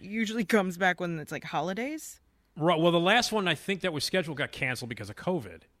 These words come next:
Speaker 1: Yeah, we decided
Speaker 2: Um,
Speaker 1: to cancel 'cause the numbers were going up high, and
Speaker 2: Yeah.
Speaker 1: he has kid. He has a kid
Speaker 2: Right.
Speaker 1: who's
Speaker 2: And it was,
Speaker 1: not
Speaker 2: it
Speaker 1: old
Speaker 2: was
Speaker 1: enough
Speaker 2: dur-, it
Speaker 1: to
Speaker 2: was,
Speaker 1: be
Speaker 2: it,
Speaker 1: vaccinated yet,
Speaker 2: it was
Speaker 1: so
Speaker 2: during
Speaker 1: it's
Speaker 2: that, it was during that holiday period just this past year when the, when we spiked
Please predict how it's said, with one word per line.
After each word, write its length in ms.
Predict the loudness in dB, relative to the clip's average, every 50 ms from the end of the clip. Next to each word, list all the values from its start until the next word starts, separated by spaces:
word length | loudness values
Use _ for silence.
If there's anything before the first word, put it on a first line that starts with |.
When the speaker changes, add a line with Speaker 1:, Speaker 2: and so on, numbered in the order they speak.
| _ _ _ -12 -12 -12 -12 -20 _ -6 0
Speaker 1:
Yeah, 440 | 2 4 6 6 6 6 6 6 4
we 140 | 2 0
decided 340 | -2 0 2 2 2 2 2
Speaker 2:
Um, 60 | 0
Speaker 1:
to 40 | -2
cancel 320 | -2 -2 -2 -2 -4 -8 -8
'cause 160 | -6 -6 -4
the 80 | -2
numbers 380 | 0 2 2 2 2 0 0 -2
were 100 | -4 -4
going 240 | -4 -4 -4 -4 -4
up 100 | -6 -8
high, 640 | -8 -6 -4 -2 0 2 2 2 2 0 0 -2 -4
and 120 | -4 -2 -2
Speaker 2:
Yeah. 160 | 0 0 0
Speaker 1:
he 80 | 0 0
has 220 | 0 -2 -4 -6 -10
kid. 360 | -12 -10 -6 -2 -2 -2 -2
He 120 | -2 -2 -4
has 120 | -4 -6
a 40 | -8
kid 560 | -12 -12 -8 -6 -4 -4 -4 -4 -6 -8 -10 _ -16 -14
Speaker 2:
Right. 360 | -10 -8 -6 -6 -6 -6 -8 -10
Speaker 1:
who's 180 | -10 -2 4 6
Speaker 2:
And 80 | 8 8
it 40 |
was, 140 | 8 8 6
Speaker 1:
not 120 | 4 4 2
Speaker 2:
it 40 | 4
Speaker 1:
old 60 | 6 6
Speaker 2:
was 80 | 6 6
Speaker 1:
enough 60 | 6
Speaker 2:
dur-, 80 | 4 4
it 80 | 6
Speaker 1:
to 60 | 4 4
Speaker 2:
was, 60 | 4
Speaker 1:
be 40 | 4
Speaker 2:
it, 80 | 6
Speaker 1:
vaccinated 540 | 6 6 6 4 0 -4 -2 -2 -2 -2 -2 0
yet, 260 | 0 0 0 0 2 4
Speaker 2:
it 80 | 4
was 160 | 6 6 4
Speaker 1:
so 60 | 6 6
Speaker 2:
during 200 | 6 6 6 4
Speaker 1:
it's 140 | 4 2 2
Speaker 2:
that, 40 | 2
it 40 |
was 140 | 0 0 2
during 180 | 2 2 2 2
that 140 | 2 2 2
holiday 320 | 2 2 2 4 2 0
period 320 | 0 0 -2 0 0 -2 -2
just 160 | -4 -4 -4
this 140 | -6 -8 -6
past 340 | -4 -2 -2 -2 -4 -4 -6
year 140 | -6 -6
when 180 | -4 -4 -6 -6
the, 80 | -6 -6
when 220 | -4 -4 -2 -2
we 100 | -2 -4
spiked 540 | -6 -4 -2 -2 -2 -2 -4 -6 -16 -20